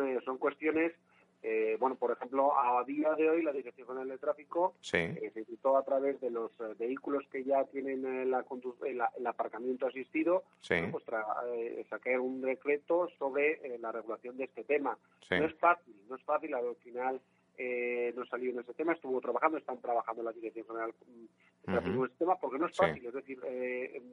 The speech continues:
Speaker 1: vemos otros estados, como el estado de California,
Speaker 2: Ujú.
Speaker 1: que ya tiene más avanzado la normativa, pero no es fácil, porque ¿quién es la responsabilidad? Entonces, eh,
Speaker 2: Claro.
Speaker 1: primero tenemos que partir a quién,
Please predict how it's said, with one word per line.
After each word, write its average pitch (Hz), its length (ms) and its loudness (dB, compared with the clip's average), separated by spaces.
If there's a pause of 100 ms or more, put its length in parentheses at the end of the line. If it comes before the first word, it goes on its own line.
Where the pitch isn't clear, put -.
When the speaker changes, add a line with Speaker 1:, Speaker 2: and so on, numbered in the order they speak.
Speaker 1:
vemos 151 260 2
otros 123 300 -6
estados, 147 480 0
como 110 200 -2
el 107 40 -8
estado 117 240 -4
de 120 100 0
California, 123 600 0 (140)
Speaker 2:
Ujú. 95 220 2
Speaker 1:
que 98 140 4
ya - 120 4
tiene 135 260 -8
más 139 180 -2
avanzado 135 600 2 (340)
la 123 80 -8
normativa, 156 420 0
pero 147 160 -2
no 156 120 -2
es 156 60 -20
fácil, - 300 -2
porque 127 220 -10 (100)
¿quién 180 160 -2
es 175 100 -4
la 175 100 4
responsabilidad? 123 880 0
Entonces, 135 340 -14 (340)
eh, 143 220 0
Speaker 2:
Claro. 92 220 6
Speaker 1:
primero 180 160 2
tenemos 185 240 0
que 165 80 -6
partir 143 400 -2
a 139 120 2
quién, 180 360 0